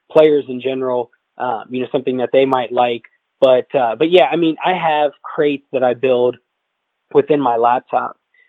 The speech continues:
that are specifically catered towards Bengals certain situations. Um, you know, if we're on defense, third down, a certain hype song. If we're on offense,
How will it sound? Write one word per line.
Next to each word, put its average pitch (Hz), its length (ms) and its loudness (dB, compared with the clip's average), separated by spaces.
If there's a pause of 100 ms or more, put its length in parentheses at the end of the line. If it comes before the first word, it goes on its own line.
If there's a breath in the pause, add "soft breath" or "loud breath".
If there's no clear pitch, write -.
that 123 380 2
are 120 460 2 (200)
specifically 139 580 -4
catered 127 500 2 (460)
towards 147 380 6 (440 soft breath)
Bengals 131 460 0 (280)
certain 139 240 -4
situations. 123 720 -2 (360 soft breath)
Um, 113 300 0
you 123 100 2
know, 123 80 4
if 113 100 0
we're 135 120 4
on 123 80 -2
defense, 123 400 -4 (120)
third 131 220 4
down, 123 340 4
a - 100 -2
certain 110 200 0
hype 127 320 2
song. 127 360 2
If - 100 -4
we're 120 140 4
on 117 140 2
offense, 123 540 2